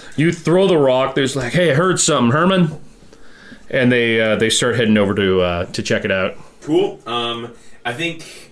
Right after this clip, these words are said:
Speaker 2: uh, Stone's gonna, like, there's a hayloft we established.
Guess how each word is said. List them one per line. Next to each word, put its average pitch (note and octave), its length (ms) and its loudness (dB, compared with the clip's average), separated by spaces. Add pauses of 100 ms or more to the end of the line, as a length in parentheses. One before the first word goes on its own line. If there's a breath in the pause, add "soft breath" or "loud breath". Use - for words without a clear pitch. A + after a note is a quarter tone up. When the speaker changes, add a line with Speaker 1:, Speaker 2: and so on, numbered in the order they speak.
Speaker 2:
uh, A2+ 640 -4 (120)
Stone's D#3+ 500 -6
gonna, A2+ 560 -6
like, - 280 -8 (460)
there's G2 140 -10
a - 60 -8
hayloft D3 440 -4
we G#2+ 100 -10
established. - 760 -10